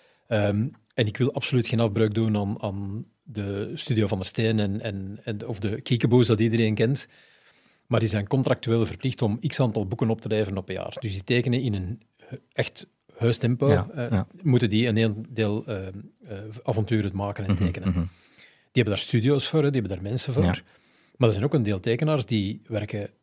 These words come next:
Speaker 1: ja, op zichzelf en die doen er soms een jaar of twee jaar over om een boek te maken.
Speaker 2: Mhm.
Speaker 1: En daar zie je toch ook dat die, die tekenaars of die scenaristen heel veel tijd in dat onderzoek sto-, eh, steken.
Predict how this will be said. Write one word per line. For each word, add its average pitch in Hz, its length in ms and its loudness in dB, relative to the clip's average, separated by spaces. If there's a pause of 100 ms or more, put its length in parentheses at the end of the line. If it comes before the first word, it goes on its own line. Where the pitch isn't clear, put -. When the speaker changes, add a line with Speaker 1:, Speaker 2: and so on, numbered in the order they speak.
Speaker 1:
ja, - 260 -10
op - 140 -8
zichzelf 120 460 -2
en 156 120 2
die 110 100 2
doen 104 180 0
er 104 60 -4
soms 101 240 -2
een 95 60 -4
jaar 98 220 -2
of - 120 -6
twee 120 180 -4
jaar 135 200 4
over 156 360 4
om 131 140 2
een 98 80 0
boek 143 160 -2
te - 80 0
maken. 104 380 -4
Speaker 2:
Mhm. 85 120 -4 (640)
Speaker 1:
En 110 100 -4
daar 127 160 4
zie 135 140 4
je 135 60 6
toch 107 140 2
ook 139 140 2
dat 117 180 0
die, 107 380 -2
die 98 540 -6 (140)
tekenaars 127 420 0
of 117 60 2
die 95 100 -4
scenaristen 107 720 0
heel 147 380 2
veel 110 180 0
tijd 120 220 0
in 117 60 0
dat 98 160 -2
onderzoek 107 380 -4
sto-, - 180 -8 (160)
eh, 113 100 -8 (240)
steken. 98 400 -6